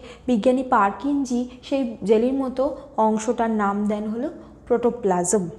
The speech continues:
তারপর ওই একই বছরে উদ্ভিদবিদ স্লেইডেন আর প্রাণীবিদ সোয়ান, এনারা দুজনে মিলে কোষতত্ত্ব বা কোষবাদ আবিষ্কার করেন। সেই কোষতত্ত্ব বা কোষবাদটা কী ছিল?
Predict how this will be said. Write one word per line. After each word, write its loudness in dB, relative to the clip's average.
তারপর 4
ওই 4
একই 0
বছরে -2
উদ্ভিদবিদ 2
স্লেইডেন 4
আর 2
প্রাণীবিদ 0
সোয়ান, -4
এনারা 2
দুজনে 0
মিলে 4
কোষতত্ত্ব 0
বা 0
কোষবাদ 0
আবিষ্কার -4
করেন। -6
সেই -4
কোষতত্ত্ব -4
বা 0
কোষবাদটা 0
কী 0
ছিল? 4